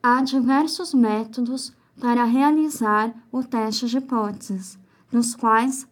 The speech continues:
se destacam o método de Fisher, teste de significância, o método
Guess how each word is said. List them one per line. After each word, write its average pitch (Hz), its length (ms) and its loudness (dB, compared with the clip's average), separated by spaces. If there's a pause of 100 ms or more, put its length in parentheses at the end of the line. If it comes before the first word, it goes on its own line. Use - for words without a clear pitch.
(100)
se - 240 -4
destacam 214 880 -2 (320)
o 226 60 0
método 262 560 0
de 269 180 -4
Fisher, 240 640 -2 (500)
teste 214 420 -2
de 208 140 -6
significância, 247 1160 0 (320)
o 262 80 0
método 208 680 -2